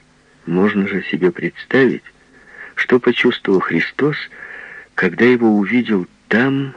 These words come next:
и он заговорил. Но тайна так и осталась за закрытыми дверями. Христос ее так и не сумел передать своим ученикам. Ну, а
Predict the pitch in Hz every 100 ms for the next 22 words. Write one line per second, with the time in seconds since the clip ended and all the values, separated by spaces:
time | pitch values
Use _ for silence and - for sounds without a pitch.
0 | - _ _ _ _ - - - _ -
1 | 82 104 101 95 87 90 73 64 58 _
2 | - - _ _ _ _ _ _ _ _
3 | _ _ _ _ - 98 135 - - 107
4 | 117 117 107 85 - 87 82 - 90 98
5 | 104 - - _ _ - 73 82 76 -
6 | 76 95 - 92 76 76 69 65 60 64
7 | 58 - _ _ _ _ _ _ _ _
8 | _ - - 76 - - 139 - 123 120
9 | 104 104 - _ - 85 73 - 71 73
10 | 98 - - 73 62 62 62 - - 73
11 | 65 67 71 - 69 62 69 65 65 _
12 | _ _ _ _ _ _ _ _ _ _
13 | _ _ _ _ _ _ _ _ _ _
14 | _ _ _ _ - - - - - -
15 | -